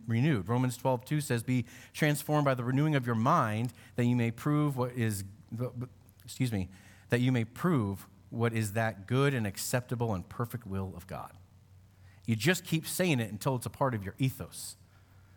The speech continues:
And then when the devil comes to remind you, well, he's a little less effective, or he doesn't get access. That's why transformation become, comes from renewing of your mind until alignment with the will of the Father, because when you're born again, your spirit is brand new.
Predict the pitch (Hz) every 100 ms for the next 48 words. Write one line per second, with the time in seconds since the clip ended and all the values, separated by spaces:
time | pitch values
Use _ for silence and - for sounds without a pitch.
0 | - 117 117 110 104 185 262 127 107 101
1 | 90 85 90 135 170 - 233 240 247 233
2 | 208 190 202 196 170 160 - 139 117 -
3 | - - - - - - 104 123 123 104
4 | 117 127 - - - - - - - -
5 | - - - 160 202 170 143 123 135 131
6 | 131 127 127 120 110 127 120 - 131 123
7 | - 117 110 104 127 135 113 104 101 113
8 | 143 113 98 107 110 107 110 135 123 98
9 | - - - 104 92 92 143 165 131 98
10 | 95 - 196 151 92 92 107 127 117 107
11 | 104 170 120 117 131 95 - 190 127 87
12 | 92 90 120 104 143 190